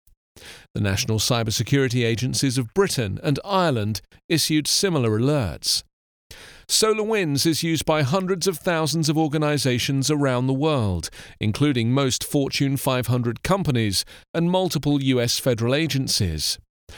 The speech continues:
The perpetrators were able to embed malware in a security update issued by the company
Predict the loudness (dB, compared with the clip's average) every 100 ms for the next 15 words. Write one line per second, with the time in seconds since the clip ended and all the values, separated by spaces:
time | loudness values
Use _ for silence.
0 | -20 -6 -2 0 0 0 0 0 0 0
1 | 0 -2 0 0 -2 0 0 2 0 0
2 | 0 0 0 0 0 0 0 0 0 -2
3 | 0 0 2 0 0 0 0 0 0 -4
4 | -14 -20 -4 0 2 2 2 2 0 0
5 | -2 -2 0 0 2 -2